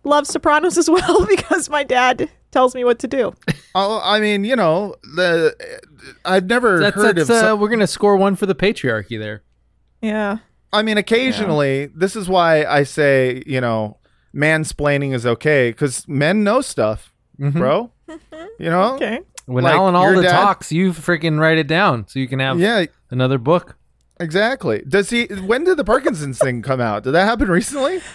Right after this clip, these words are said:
Speaker 1: Yeah, it was pretty recently, but I was devastated.
Speaker 2: He's
Speaker 1: So
Speaker 2: very
Speaker 1: was
Speaker 2: old.
Speaker 1: my father.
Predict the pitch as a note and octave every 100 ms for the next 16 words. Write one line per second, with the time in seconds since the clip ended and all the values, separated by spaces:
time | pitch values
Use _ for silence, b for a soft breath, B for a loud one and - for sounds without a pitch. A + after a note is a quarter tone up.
0 | B B F4+ B3+ A3 G#3 A3 G3+ D3+ G#2+
1 | - - - - - G3+ G#3 E3 E3 -
2 | - G2 - - - F#2 - A3 D4+ D#4
3 | D#4 E4+ E4+ F4+ F4+ G3+